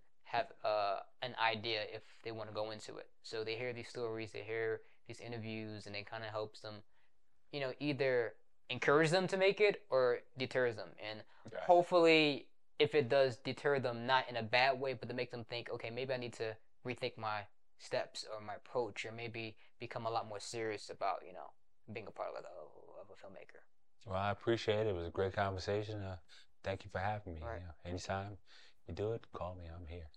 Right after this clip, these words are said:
Speaker 1: Okay.
Speaker 2: <laughs>
Speaker 1: All right. So, did you enjoy the video? Why not give it a thumbs up?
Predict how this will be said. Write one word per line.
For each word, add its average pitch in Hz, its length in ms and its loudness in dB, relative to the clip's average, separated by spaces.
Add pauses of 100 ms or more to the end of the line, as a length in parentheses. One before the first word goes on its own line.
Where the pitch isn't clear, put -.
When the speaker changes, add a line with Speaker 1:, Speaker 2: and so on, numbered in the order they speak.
Speaker 1:
Okay. - 180 -10 (140)
Speaker 2:
<laughs> - 120 -18
Speaker 1:
All 117 80 -2 (120)
right. - 120 -20 (1300)
So, - 380 10 (500)
did 107 100 6
you 110 60 12
enjoy 110 160 12
the 110 80 10
video? 120 380 10 (720)
Why 147 80 6
not 165 120 12
give 160 120 10
it 147 60 8
a - 20 6
thumbs 147 320 10
up? 107 220 8